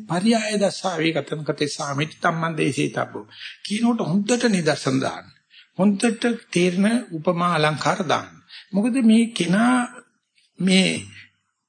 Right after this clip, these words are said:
පිළිවෙල අල්ලගත්තේ නැත්තම් අපි හිතපු දෙයක් නෙවෙයිනේ කියන්නේ. ඒ නිසා ඒක පරියාය දස්සාවේ. එකම වචනේ හතර සැරයක් කියන්න.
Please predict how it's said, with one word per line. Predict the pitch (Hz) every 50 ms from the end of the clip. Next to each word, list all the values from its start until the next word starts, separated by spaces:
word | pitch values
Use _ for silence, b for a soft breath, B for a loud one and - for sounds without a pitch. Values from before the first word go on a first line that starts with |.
| _ _ _ _ _ _ _ _ _ _ _ _ _ _ _ _ _ -
පිළිවෙල | 196 202 196 233 240 240 226
අල්ලගත්තේ | 190 175 190 208 208 214 226 214 - 220 175
නැත්තම් | 143 143 160 - - - 190 - 90 92 113 - - - _ _ _ _ _ _ _ _ _ -
අපි | - 277 - 262 214
හිතපු | 160 175 180 - 240 233 240
දෙයක් | 220 226 233 220 226 -
නෙවෙයිනේ | 208 208 208 196 170 156 151 143
කියන්නේ. | - 240 247 - 240 233 233 233 214 - - _ _ _ _ -
ඒ | - - 165
නිසා | 160 160 160 - 190 202 185
ඒක | 180 156 147 143 - 277 311 - B B B B B B
පරියාය | - 156 175 196 202 202 190 170 143 143
දස්සාවේ. | 127 123 123 - - - 127 107 104 107 101 87 90 - _ _ 104 104 _ _ _ _ _ _ _ _ - 147 147 -
එකම | - 131 - 165 147 147
වචනේ | 139 139 135 - 160 151 127
හතර | - 147 - - -
සැරයක් | 123 113 107 - 90 -
කියන්න. | - - - -